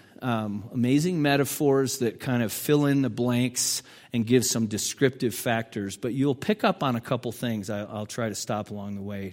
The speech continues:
just a bit. "The word of the Lord came to Micah of Moresheth during the reigns of Jotham, Ahaz, and Hezekiah, kings of Judah, the vision he saw concerning Samaria and Jerusalem,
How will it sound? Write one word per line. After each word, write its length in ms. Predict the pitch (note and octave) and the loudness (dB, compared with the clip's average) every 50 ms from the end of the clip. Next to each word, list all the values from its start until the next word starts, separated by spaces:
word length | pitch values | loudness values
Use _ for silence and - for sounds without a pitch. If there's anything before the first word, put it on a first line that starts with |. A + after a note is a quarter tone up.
| - - _ | -12 -16 _
just 300 | - - C#3+ B2 - - | -4 -2 -2 -2 -2 -4
a 20 | |
bit. 260 | A2 G#2+ G2 D#2 - - - - - - - - - | -6 -8 -8 -10 -12 -16 -20 -20 -20 -20 -20 -6 -2
"The 80 | C#3+ | 2
word 180 | C3 C#3+ E3+ F#3 | 6 8 8 8
of 60 | G3 | 8
the 40 | F#3+ | 8
Lord 380 | D#3+ D3+ D#3 E3 F#3 G3+ F#3+ - | 6 6 6 6 6 4 2 0
came 300 | - C#3+ B2+ B2+ B2 B2 | 0 0 2 2 2 0
to 140 | - B2+ | 0 0
Micah 360 | A2+ G#2+ A#2 B2 C3 - - A#2 | 0 2 2 2 0 0 -2 -4
of 140 | A2+ G#2 | -2 -2
Moresheth 800 | G#2+ A2 A#2 B2+ B2+ A#2 - - - - C#3+ E3 E3+ - - - - - - - - - - | 0 0 0 0 -2 -2 -4 -4 -2 -2 -2 -2 -2 -4 -8 -12 -14 -18 -20 -20 -20 -6 0
during 260 | - D3+ C#3+ C#3+ C3 | 2 4 4 4 4
the 80 | B2+ A#2 | 4 2
reigns 320 | A2+ B2+ C3 C3 A#2+ A2 | 2 2 2 2 2 0
of 100 | A#2+ G#2 | -2 -4
Jotham, 540 | G2+ - B2+ C3+ D3 C#3 - D3 C#3+ C#3+ C3 - | -2 2 2 4 4 2 0 0 -2 0 0 2
Ahaz, 420 | C3+ C3 C3 A#2+ C3 B2 B2+ B2+ | 4 4 4 4 2 2 0 0
and 100 | B2+ A#2+ | 0 -2
Hezekiah, 760 | G#2 - - B2 A#2+ G#2+ B2 A#2+ - - B2+ A#2+ B2+ C3 C#3 - | -2 0 0 0 2 2 0 -2 0 0 2 2 2 2 0 -2
kings 320 | - C#3+ C3+ C3 A#2+ C3 | -2 0 0 0 0 0
of 100 | B2+ A#2+ | -2 -2
Judah, 320 | B2+ G#3 G#3+ F#3 B2+ G#2 | -2 0 0 0 0 -2
the 100 | G2 F#2+ | -4 -6
vision 380 | G2 G2+ B2+ C#3 C#3+ C3 D#3 D3+ | -2 2 4 4 4 4 2 0
he 120 | D#3 D#3+ | 0 -2
saw 280 | D3 - - A#2 A#2 B2 | -2 -2 -2 -2 -2 -2
concerning 460 | - C#3+ C3+ - - C3+ B2+ B2+ B2 | -4 -4 -6 -4 -2 -2 -2 -2 -2
Samaria 640 | - - - C3 C3+ F3 G#3 G3 D3 C3 B2+ C3 D3+ | -2 -2 -2 0 0 0 0 2 2 2 0 0 -2
and 320 | - D3 D#3 F3 F3 F3 | -4 -2 -2 -2 0 -2
Jerusalem, 680 | D3+ - E3 E3+ F#3+ G#3 F3 - - A#2 G#2 F#2+ F#2+ | -2 -2 -2 -2 -2 -2 -4 -6 -6 -8 -8 -8 -10